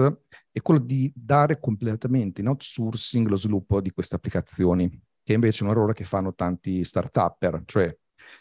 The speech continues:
cercano un'azienda, un team di sviluppo che gli realizzi l'applicazione, eh, il più economica possibile, e può anche avere senso in un certo senso, perché magari non hai trovato le persone, ma bisogna impostare bene il lavoro con questa azienda, perché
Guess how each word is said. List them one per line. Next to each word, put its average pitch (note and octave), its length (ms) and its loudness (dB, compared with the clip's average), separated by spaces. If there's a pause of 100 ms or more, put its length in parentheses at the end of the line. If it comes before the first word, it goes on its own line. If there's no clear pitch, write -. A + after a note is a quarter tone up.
cercano G2+ 480 0
un'azienda, F#2+ 680 0
un E2+ 100 -4
team C#3 160 2
di F#2+ 80 -4
sviluppo F#2+ 640 -2
che - 160 -2
gli F2+ 120 -2
realizzi F#2 360 -4
l'applicazione, F#2+ 1000 -2 (260)
eh, E2 360 -8
il E2 380 -12
più A#2 100 0
economica F#2+ 460 0
possibile, G#2 880 -2 (480)
e A2+ 320 -6 (680)
può D3 160 6
anche B2+ 240 4
avere G#2+ 220 4
senso C#3+ 340 4
in G2+ 60 0
un F#2+ 40 -4
certo F#2+ 220 -8
senso, F#2 640 -2
perché - 240 -10
magari G#2+ 200 2
non G#2+ 100 2
hai G2 60 0
trovato F2+ 240 -2
le F2 60 -2
persone, G2+ 760 2
ma A2 200 0 (560)
bisogna - 460 -6
impostare A#2 320 0
bene G#2 160 2
il A2+ 60 2
lavoro A2 240 2
con F#2 140 -8
questa - 240 -6
azienda, F#2 360 2
perché - 440 -6